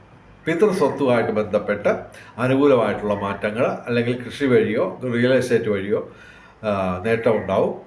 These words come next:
പൊതുവെ ധനുരാശിക്ക് ഗുണാധിക്യമാണ് കാണുന്നത്. ഇനി മകരം രാശി. ഉത്രാടം അവസാന മൂന്ന് പാദം, തിരുവോണം, അവിട്ടം ആദ്യ രണ്ട് പാദം. മകരം രാശിക്ക്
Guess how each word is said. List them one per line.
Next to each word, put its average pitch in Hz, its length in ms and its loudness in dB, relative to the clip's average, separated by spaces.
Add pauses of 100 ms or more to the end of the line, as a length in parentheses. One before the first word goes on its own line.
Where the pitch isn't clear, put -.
പൊതുവെ 160 460 4 (340)
ധനുരാശിക്ക് 120 800 0 (720)
ഗുണാധിക്യമാണ് 127 840 0
കാണുന്നത്. 95 480 -4 (1600)
ഇനി 151 200 -2
മകരം 127 520 2
രാശി. 101 340 0 (360)
ഉത്രാടം 139 580 2
അവസാന 120 380 2
മൂന്ന് 113 300 0
പാദം, 107 440 2
തിരുവോണം, 113 500 2
അവിട്ടം 107 440 -4
ആദ്യ 104 260 -4
രണ്ട് 101 220 -2
പാദം. 98 380 -2
മകരം 131 360 2
രാശിക്ക് 113 600 0